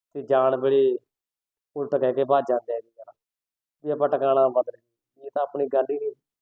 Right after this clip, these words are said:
ਮੰਨਦੇ ਗੇ।" ਤੇ ਫਿਰ ਗਿੱਦੜ ਉਹ ਜਗ੍ਹਾ ਨੂੰ ਛੱਡ ਕੇ ਤੇ ਕਿਸੇ ਹੋਰ ਜੰਗਲ ਵੇਲੇ ਦੇ ਵਿੱਚ ਚਲਿਆ ਗਿਆ, ਤੇ ਉੱਥੇ ਜਾ ਕੇ ਫਿਰ ਗਿੱਦੜ ਰਹਿਣ ਲੱਗ ਗਿਆ। ਇਹ ਇੰਨੀ ਕੁ ਕਹਾਣੀ ਸੀਗੀ ਜੀ।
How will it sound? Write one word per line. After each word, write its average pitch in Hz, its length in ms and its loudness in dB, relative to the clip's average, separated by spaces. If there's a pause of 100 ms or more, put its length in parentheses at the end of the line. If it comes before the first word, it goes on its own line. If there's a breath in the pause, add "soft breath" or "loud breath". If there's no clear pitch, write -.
ਮੰਨਦੇ 117 460 -4
ਗੇ।" 117 100 -20 (800)
ਤੇ 143 80 -10
ਫਿਰ 131 320 0
ਗਿੱਦੜ 123 360 -2 (280)
ਉਹ 143 180 -2
ਜਗ੍ਹਾ 143 260 0
ਨੂੰ 139 80 -2
ਛੱਡ 120 240 -8
ਕੇ 117 240 -12 (800)
ਤੇ 135 80 -16
ਕਿਸੇ 127 280 -4
ਹੋਰ 123 320 0 (640)
ਜੰਗਲ 127 360 -2
ਵੇਲੇ 123 240 -2
ਦੇ 123 140 -6
ਵਿੱਚ - 120 -20
ਚਲਿਆ 104 360 -14
ਗਿਆ, 101 120 -20 (1000)
ਤੇ 120 460 -8
ਉੱਥੇ 139 220 -8
ਜਾ 135 160 0
ਕੇ 131 100 -6
ਫਿਰ 127 140 -6
ਗਿੱਦੜ 123 300 -2
ਰਹਿਣ 120 240 -6
ਲੱਗ 120 180 -6
ਗਿਆ। - 80 -20 (920)
ਇਹ 160 280 -2
ਇੰਨੀ 156 300 0
ਕੁ 151 80 -6
ਕਹਾਣੀ 143 380 0
ਸੀਗੀ 135 240 -14
ਜੀ। - 200 -20